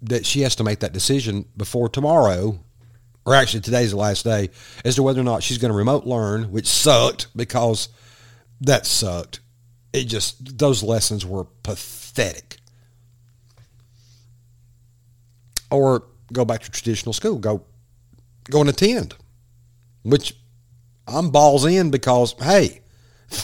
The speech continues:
<laughs> kids don't get row row. So the missus tells me, "Well, yeah, that's fine. The only part she doesn't like about going back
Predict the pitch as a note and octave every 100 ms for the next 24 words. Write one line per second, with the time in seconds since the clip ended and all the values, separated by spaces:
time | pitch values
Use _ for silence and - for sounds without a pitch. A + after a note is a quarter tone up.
0 | - - - G2 - - - _ - -
1 | - - G#2 - - G3 G3 G3+ F#3+ C3+
2 | C3 G#2+ F2 - _ _ _ _ - -
3 | - _ _ _ _ - - - _ _
4 | _ _ _ _ _ _ _ _ _ _
5 | _ _ _ _ _ _ _ _ _ -
6 | - - - - _ - - A#2+ A2+ A2
7 | - - _ - _ A#2 A2 B2+ C3+ C3+
8 | - C3 A#2 A#2 A#2 C#3 C3 - C3+ C#3
9 | B2 C3+ - A2+ G#2 G#2 G2 A#2 A#2+ C#3+
10 | - A#2+ - A#2 A2 G#2+ A2 G#2 F#2+ F#2
11 | G2+ G2 B2+ C3 G2